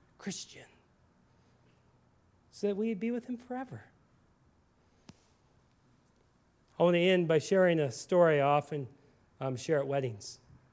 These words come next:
but it does relate. A pastor wrote these words. He said, "I once met a very old woman who could hardly move because of, of old age, and yet her face was the most radiant I'd ever seen.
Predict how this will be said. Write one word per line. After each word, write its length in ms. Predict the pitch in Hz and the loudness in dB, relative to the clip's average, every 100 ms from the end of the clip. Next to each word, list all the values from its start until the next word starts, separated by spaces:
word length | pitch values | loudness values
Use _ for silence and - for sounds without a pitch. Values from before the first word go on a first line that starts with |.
| _ _ _ _ - | _ _ _ _ -4
but 100 | 143 | -4
it 100 | 143 | 0
does 240 | 190 185 | 2 2
relate. 380 | 156 139 120 107 - _ _ _ _ _ _ _ _ _ _ - - - _ _ - | 0 -4 -4 -8 -18 _ _ _ _ _ _ _ _ _ _ -20 -20 -20 _ _ -10
A 40 | |
pastor 380 | - 175 180 - | 6 8 8 6
wrote 200 | 170 160 | 4 4
these 180 | 165 143 | 2 2
words. 280 | 151 156 143 | 4 4 2
He 80 | 156 | -2
said, 140 | 170 | 0
"I 100 | 165 | 2
once 320 | 165 214 208 | 2 0 0
met 140 | 208 180 | 0 2
a 60 | |
very 260 | 156 165 165 | 4 6 6
old 180 | 156 143 | 4 2
woman 360 | 143 131 117 - - _ _ _ _ _ _ _ | -2 -2 -6 -12 -20 _ _ _ _ _ _ _
who 120 | - 165 | -6 0
could 140 | 170 | 2
hardly 360 | 156 190 190 180 | 4 4 4 2
move 300 | 165 156 143 | 2 0 -2
because 280 | 147 165 | -2 0
of, 140 | 147 110 120 - - - - | 0 -4 -12 -18 -20 -20 -4
of 160 | 147 | 0
old 220 | 143 147 135 | 2 2 2
age, 400 | 120 110 - - _ _ _ _ _ _ _ _ - | 0 -4 -12 -20 _ _ _ _ _ _ _ _ -6
and 120 | 160 | 4
yet 140 | 180 175 | 6 6
her 140 | 190 | 4
face 400 | - 202 220 - | 2 6 6 4
was 120 | 196 | -2
the 80 | 190 | 0
most 300 | 180 180 - | 2 2 0
radiant 540 | 156 170 180 180 175 | 2 2 4 2 0
I'd 180 | 160 143 | 0 0
ever 160 | 143 143 | 0 -2
seen. 320 | - 180 | -4 -6